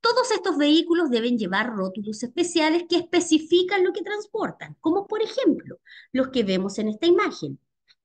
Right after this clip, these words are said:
Pueden tener, eh, líquidos o, o contenido radioactivo, veneno, líquido combustible, explosivos, etcétera.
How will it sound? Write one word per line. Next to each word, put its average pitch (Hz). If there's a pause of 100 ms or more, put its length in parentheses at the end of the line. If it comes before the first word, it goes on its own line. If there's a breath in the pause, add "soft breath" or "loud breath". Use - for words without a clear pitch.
(180)
Pueden 214
tener, 254 (920)
eh, 175
líquidos 190
o, 208
o 180
contenido 202
radioactivo, 233 (100)
veneno, 185
líquido 254
combustible, 208
explosivos, 269 (100)
etcétera. -